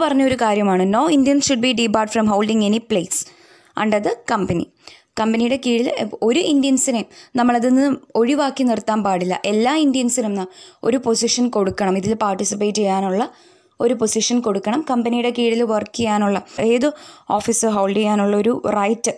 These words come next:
ഇന്ത്യൻസിന് കൊടുക്കണം, അല്ലെങ്കിൽ ഒരു ഇന്ത്യൻസിനെ പോലും മാറ്റി നിർത്താൻ പാടില്ല എന്നൊരു കാര്യം ഈ ആക്ട് പ്രകാരം പറഞ്ഞിരുന്നു.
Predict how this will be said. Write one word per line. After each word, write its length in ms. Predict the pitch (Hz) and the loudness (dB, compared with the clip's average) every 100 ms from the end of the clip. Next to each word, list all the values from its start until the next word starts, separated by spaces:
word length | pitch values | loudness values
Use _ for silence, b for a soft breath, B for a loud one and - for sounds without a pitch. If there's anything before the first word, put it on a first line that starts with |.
| - - _ _ _ _ - 220 | -10 -20 _ _ _ _ -4 0
ഇന്ത്യൻസിന് 440 | 214 214 208 233 226 | 2 0 0 -2 0
കൊടുക്കണം, 400 | 208 202 190 - B B B - | -2 -2 -2 -4 B B B -2
അല്ലെങ്കിൽ 220 | 226 240 226 | 0 2 2
ഒരു 80 | 294 | 4
ഇന്ത്യൻസിനെ 380 | 262 254 247 240 233 | 2 2 2 0 0
പോലും 200 | 226 240 | 0 2
മാറ്റി 200 | 214 208 247 | 0 0 0
നിർത്താൻ 280 | 220 220 220 208 | 0 0 -2 0
പാടില്ല 340 | 202 220 208 - B B B 233 | 0 0 -2 -4 B B B 0
എന്നൊരു 280 | 247 240 233 | 2 4 4
കാര്യം 260 | 214 196 311 - B B B 277 | 2 2 -2 -4 B B B 2
ഈ 40 | 254 | 2
ആക്ട് 200 | 220 - 220 | 2 -2 -2
പ്രകാരം 360 | 208 202 254 269 | 0 2 2 0
പറഞ്ഞിരുന്നു. 480 | 226 196 185 165 | 0 0 -2 -4